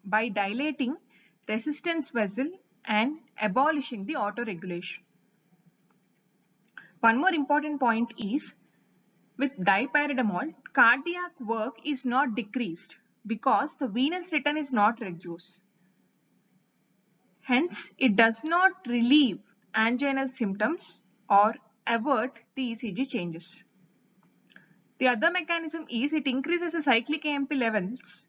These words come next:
in the vascular smooth muscle and leads to dilation of resistance vessel. One more important point is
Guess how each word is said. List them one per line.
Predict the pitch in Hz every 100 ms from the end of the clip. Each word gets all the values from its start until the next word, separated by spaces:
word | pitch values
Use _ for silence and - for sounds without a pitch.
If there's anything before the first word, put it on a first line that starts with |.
| _ -
in | 233
the | 233
vascular | 196 202 - 277 262
smooth | - 226 226
muscle | 196 180 247 339 _ _ _
and | - 233 233
leads | 302 349 -
to | - 285
dilation | 220 196 226 302 277 320 311 -
of | 196 269 -
resistance | 214 254 - 220 247
vessel. | 208 170 - - _ _ _ _ _ _ _ - _ _ 156 - 185 190 - - - - - _ - - - - - _ _ _ _ _ - - -
One | 233 214 277
more | 359
important | 302 254 285 277 269
point | 233 233 -
is | 247 220 - -